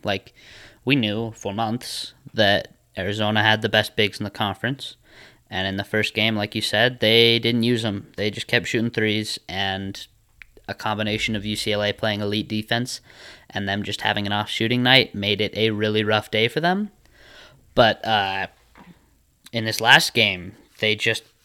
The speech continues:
pounded it to, especially Tubelis. Tubelis was fantastic when he was on the floor. Uh,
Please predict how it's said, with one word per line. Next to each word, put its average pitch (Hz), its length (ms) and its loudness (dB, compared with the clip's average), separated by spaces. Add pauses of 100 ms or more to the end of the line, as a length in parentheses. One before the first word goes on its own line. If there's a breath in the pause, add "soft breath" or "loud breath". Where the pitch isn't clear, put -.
(100)
pounded 131 520 4
it - 340 -4
to, 101 420 -2
especially 135 500 4
Tubelis. 113 540 0
Tubelis 139 480 2
was 117 100 -6
fantastic 113 680 2
when 107 100 -6
he 107 60 -4
was 113 100 -4
on 107 140 -6
the 104 80 -10
floor. 101 420 -4 (500 loud breath)
Uh, 101 380 0